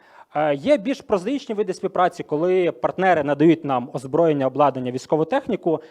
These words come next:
і потім намагаються локалізувати ремонт і обслуговування цієї техніки, власне, в Україні. Це потребує інвестицій, але самі партнери в цьому зацікавлені.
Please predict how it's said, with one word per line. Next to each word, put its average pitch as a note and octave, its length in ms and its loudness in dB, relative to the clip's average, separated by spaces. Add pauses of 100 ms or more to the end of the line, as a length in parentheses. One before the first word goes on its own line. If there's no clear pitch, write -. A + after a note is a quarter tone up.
і E3 80 -6
потім A3+ 340 4
намагаються D#3 680 2 (200)
локалізувати D#3 840 2
ремонт D3 360 0
і - 20 -2
обслуговування C#3+ 500 -2
цієї C3+ 240 0
техніки, F#3+ 520 -2 (300)
власне, D3 640 0 (240)
в C#3+ 80 -6
Україні. A3+ 440 -2
Це G3 140 -2
потребує F3 440 -2
інвестицій, G3 640 -4
але F#3+ 240 0
самі G#3 240 -6
партнери F3 520 -2 (180)
в - 120 -20
цьому D#3+ 480 0
зацікавлені. G2+ 760 -6